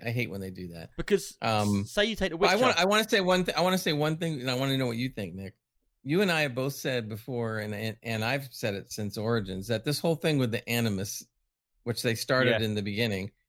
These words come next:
Speaker 1: is the dumbest thing. Whenever they went to Origins, they tried to keep the Animus in, and, you know, you get sidetracked because you're dealing in the here and now or whatever.
Speaker 2: Yeah.
Speaker 1: I'm getting really annoyed. At, and there's one,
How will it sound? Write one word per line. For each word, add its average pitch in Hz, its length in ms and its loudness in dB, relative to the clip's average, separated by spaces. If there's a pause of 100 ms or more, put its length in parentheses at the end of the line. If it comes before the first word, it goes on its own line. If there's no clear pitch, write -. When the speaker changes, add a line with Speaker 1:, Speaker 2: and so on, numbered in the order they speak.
(200)
Speaker 1:
is 139 180 0
the 139 100 0
dumbest 165 500 2
thing. 110 400 0
Whenever 120 320 2
they 120 100 2
went 135 200 2
to 185 80 -2
Origins, 127 540 0
they 107 100 -2
tried 135 320 -2
to 127 40 -4
keep 127 260 -10
the 110 80 -8
Animus 113 420 0
in, 104 280 -2
and, 98 200 -4 (420)
you 110 80 -4
know, 107 80 2
you 98 140 2
get 107 160 0
sidetracked 113 640 0
because 104 280 -4
you're 104 220 -4 (240)
dealing 107 280 -2
in 101 120 0
the 98 160 -2
here 110 240 0
and 101 100 0
now 104 300 0
or 101 80 0
whatever. 104 420 -2 (300)
Speaker 2:
Yeah. 110 300 -6
Speaker 1:
I'm 160 160 2
getting 110 220 0
really 131 400 4
annoyed. 117 360 2
At, 98 180 -8
and 120 80 0
there's 117 200 0
one, 160 360 0